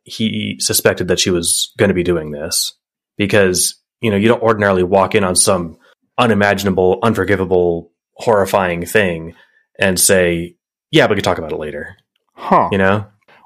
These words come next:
Speaker 2: I mean, I, I would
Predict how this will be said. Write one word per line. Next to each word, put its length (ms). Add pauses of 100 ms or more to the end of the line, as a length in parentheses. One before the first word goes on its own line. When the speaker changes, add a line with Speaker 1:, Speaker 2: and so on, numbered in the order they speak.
Speaker 2:
I 80
mean, 240 (500)
I, 360 (1040)
I 80 (160)
would 340